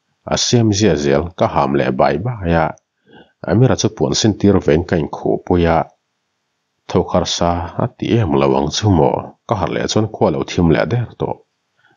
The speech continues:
Ba dum la ma chuan thawm om ser ser renga. A mi ran sa wara mang ti ka hre ngal. Ka pum chu re kuar kuara. Boi te inu hi.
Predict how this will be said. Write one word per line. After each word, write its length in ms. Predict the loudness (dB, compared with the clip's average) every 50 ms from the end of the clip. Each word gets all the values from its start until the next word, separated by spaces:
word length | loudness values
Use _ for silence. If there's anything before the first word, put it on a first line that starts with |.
| _ _ -4 -2
Ba 80 | 0 2 2
dum 120 | 2 2 2
la 40 | 2 2 0
ma 60 | -2 -2 -2
chuan 160 | 0 0 0 0 0
thawm 200 | 0 2 2 2 2 2
om 80 | 0 0 0
ser 140 | -2 -2 -2 0 0
ser 140 | 0 0 0 -2
renga. 280 | -2 0 0 2 0 0 -2 -6 _ _ _ _ _ _ -20 _ _ _ -4
A 20 | -4
mi 120 | -2 0 0 0
ran 140 | 0 0 -2 -4 0
sa 80 | 0 2 2
wara 160 | 4 2 0 0 -2
mang 140 | -2 -2 -2
ti 80 | -2 -2 0 0
ka 60 | -2 -2
hre 120 | -2 -4 -4 -2
ngal. 220 | 0 0 0 0 -2 -4 -8 -16 _ _ _ _ _ _ _ _ _ _
Ka 80 | -4 -4 -2 -2
pum 140 | -4 -4 -2 2
chu 100 | 2 4 4
re 60 | 4 2 2
kuar 180 | 0 0 0 -2 -6 -6
kuara. 360 | -2 0 0 2 2 0 0 -2 -4 -10 _ _ _ _ _ _ _ _ _ _ _ _ _ _ _ -2
Boi 120 | 0 0 0 2 2
te 100 | 2 2 2 2 0 0 0
inu 140 | 2 2 2 2 2 2
hi. 100 | 0 0